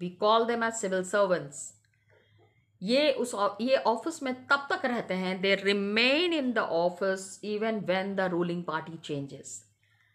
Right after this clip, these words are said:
पार्टी पॉलिटिक्स keeps on changing, लीडर्स आते हैं, चले जाते हैं, परमानेंट एग्जीक्यूटिव्स हमेशा रहते हैं। हमेशा means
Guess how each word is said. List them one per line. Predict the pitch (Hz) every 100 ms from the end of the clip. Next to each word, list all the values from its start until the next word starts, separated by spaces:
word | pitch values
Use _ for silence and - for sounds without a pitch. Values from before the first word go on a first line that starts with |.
| _ _ _ _ _
पार्टी | 226 240 233 285 285
पॉलिटिक्स | - 233 226 233 247 247 - -
keeps | 247 240 262
on | 233 247
changing, | - 269 269 247 240 196 147
लीडर्स | 190 226 226 254 240
आते | 214 202 208 233
हैं, | 233 220
चले | 220 220 220 214
जाते | 196 190 196
हैं, | 202 190 170 -
परमानेंट | 170 185 190 190 190
एग्जीक्यूटिव्स | 190 175 165 175 175 156 151
हमेशा | 143 143 151 214
रहते | 202 165 -
हैं। | 139
हमेशा | 156 208 240 320
means | 302 349 427